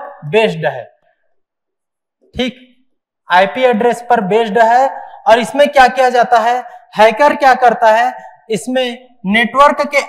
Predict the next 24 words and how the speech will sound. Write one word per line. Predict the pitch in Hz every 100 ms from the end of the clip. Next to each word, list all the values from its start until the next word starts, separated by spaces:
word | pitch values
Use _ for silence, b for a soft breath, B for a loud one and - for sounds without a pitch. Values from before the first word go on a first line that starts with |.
| -
आईपी | 202 220 - 302
एड्रेस | 269 220 254 247
को | - 254
क्या | - 247
कर | 240 240
देता | 240 - 247
है, | 240 233
हैकर | 226 220 254 262 196
बिजी | 165 214 233
कर | 262 240
देता | 165 160 151
है, | 131 - _ _ _ _ -
बिजी | 170 214 277
कर | 277 262
देगा, | 254 254 262 285 - - -
उस | 208 -
पर | 262 208
बहुत | 196 269 285
सारे | 262 247
अटैक | 233 240 233 240
करके | 226 240
बिजी | 175 196 247
कर | 254 240
देगा। | 226 214